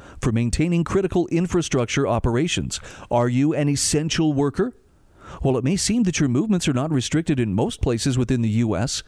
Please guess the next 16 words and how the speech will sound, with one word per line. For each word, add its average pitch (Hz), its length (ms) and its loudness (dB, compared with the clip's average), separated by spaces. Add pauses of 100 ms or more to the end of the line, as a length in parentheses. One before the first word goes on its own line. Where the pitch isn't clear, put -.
(560)
there 147 120 2
are 220 60 2
many 208 200 2
countries 180 400 0
where 147 100 0
going 143 280 0
out 147 180 0
means 147 260 0
possible 185 480 0
abuse 135 340 0
by 127 180 0
police - 540 -2 (200)
and 127 160 0
authorities 131 540 -2 (680)
for 135 220 -2 (200)
arbitrary, 160 600 0